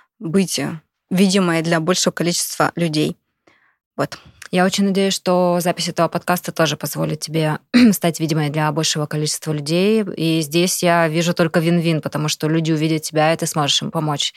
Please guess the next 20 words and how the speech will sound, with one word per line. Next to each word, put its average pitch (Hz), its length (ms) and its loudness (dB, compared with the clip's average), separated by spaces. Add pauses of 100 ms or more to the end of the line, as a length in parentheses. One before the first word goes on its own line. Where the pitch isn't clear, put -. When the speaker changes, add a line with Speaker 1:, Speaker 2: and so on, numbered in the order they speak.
(260)
Speaker 2:
Я, 143 500 -2 (280)
ну, 160 120 -4
вообще, 151 640 0
основная 185 400 2
миссия 175 300 2
подкаста - 480 -2
именно 160 260 -2
в 156 60 -4
этом, - 360 -4
Speaker 1:
Мгм. 240 260 2 (100)
Speaker 2:
моего 240 260 0
проекта. - 520 -6 (600)
Speaker 1:
Да, 208 220 -2
такое 202 240 0
сотрудничество 202 680 0
взаимовыгодное. 196 920 2 (200)
Speaker 2:
Да. 165 260 -4 (680)
Да. - 100 -20
Speaker 1:
Самое 202 320 0
здоровое. 180 460 -2